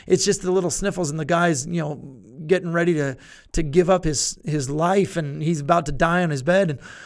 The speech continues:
a woman gets something far worse than the sniffles and she still keeps going.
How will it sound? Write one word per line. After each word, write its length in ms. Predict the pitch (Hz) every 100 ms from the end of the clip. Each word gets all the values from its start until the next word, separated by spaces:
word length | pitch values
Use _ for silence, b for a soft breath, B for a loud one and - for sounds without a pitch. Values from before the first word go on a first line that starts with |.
| B
a 80 | 165
woman 240 | 190 202
gets 160 | 175 185
something 280 | 185 170 139
far 440 | - 180 185 170
worse 460 | 165 156 185 208 -
than 180 | 160
the 80 | 143
sniffles 600 | 127 175 214 180 160 131
and 160 | 143 131
she 280 | - 185 185
still 440 | - 185 165 127 B B B -
keeps 280 | 190 165
going. 520 | 139 170 220 190 123